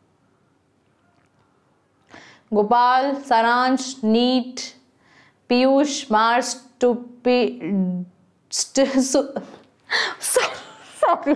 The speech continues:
sorry. Sorry about that. Sorry, that, that was not, that was uncalled for. I'm so sorry about that. Sudipto. I, I thought somebody is writing stupid. I'm so sorry about that. Uh, my apologies. Pallavi, Aarti Patel and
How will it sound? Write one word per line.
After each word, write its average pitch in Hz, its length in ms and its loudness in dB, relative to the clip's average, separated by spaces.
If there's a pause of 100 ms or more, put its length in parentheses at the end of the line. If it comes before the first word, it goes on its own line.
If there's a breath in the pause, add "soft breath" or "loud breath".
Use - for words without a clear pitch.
(120)
sorry. 247 400 0 (480 loud breath)
Sorry 277 400 2
about 220 300 0
that. 208 240 -2
Sorry, 277 280 2
that, 269 280 -2
that 285 220 0
was 349 200 -2
not, 320 360 -2 (160)
that 254 220 -2
was 277 120 0
uncalled 254 480 -2
for. 233 200 -4
I'm 214 200 -4
so 247 220 2
sorry 226 360 0
about 190 260 0
that. 190 280 -6 (420 loud breath)
Sudipto. 285 920 0 (500)
I, 214 240 2
I 247 120 2
thought 339 280 0 (200)
somebody 277 360 0
is 311 80 0
writing 277 280 -2
stupid. 294 560 0 (400 loud breath)
I'm 214 180 -2
so 247 100 -2
sorry 190 240 0
about 180 260 -4
that. 240 320 -2 (360 loud breath)
Uh, 190 200 -4
my 190 120 0
apologies. 190 680 0
Pallavi, 254 840 0
Aarti 226 360 0
Patel 254 340 0
and 220 320 -4